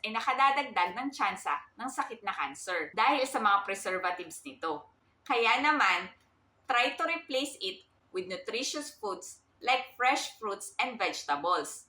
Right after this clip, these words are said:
or nuts and yogurt instead of junk foods.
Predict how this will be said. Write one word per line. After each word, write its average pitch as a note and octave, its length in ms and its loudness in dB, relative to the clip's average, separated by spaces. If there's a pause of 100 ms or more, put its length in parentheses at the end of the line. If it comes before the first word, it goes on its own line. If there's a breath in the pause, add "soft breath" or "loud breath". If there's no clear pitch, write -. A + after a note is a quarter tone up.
or D4 240 8
nuts - 480 0 (400)
and C#4+ 160 2
yogurt A3+ 480 2 (160)
instead A3 480 -2
of - 240 2
junk D#3+ 240 2 (100)
foods. - 560 -8